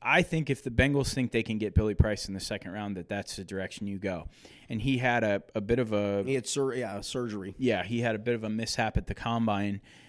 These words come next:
Speaker 1: Um,
Speaker 2: But
Speaker 1: which
Speaker 2: supposed to be ready for training camp, I believe.
Speaker 1: Right.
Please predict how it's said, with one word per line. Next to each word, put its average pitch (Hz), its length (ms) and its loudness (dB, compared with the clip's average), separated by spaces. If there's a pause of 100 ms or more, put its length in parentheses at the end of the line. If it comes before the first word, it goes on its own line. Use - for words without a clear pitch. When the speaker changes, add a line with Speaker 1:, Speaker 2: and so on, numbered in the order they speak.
(100)
Speaker 1:
Um, 104 500 0 (300)
Speaker 2:
But 127 60 6
Speaker 1:
which 123 160 6
Speaker 2:
supposed 214 220 4
to 185 60 -8
be 170 60 -2
ready 156 200 2
for 143 240 -4
training 170 380 -6
camp, 175 220 -6
I 175 100 0
believe. 175 340 -2
Speaker 1:
Right. 120 360 8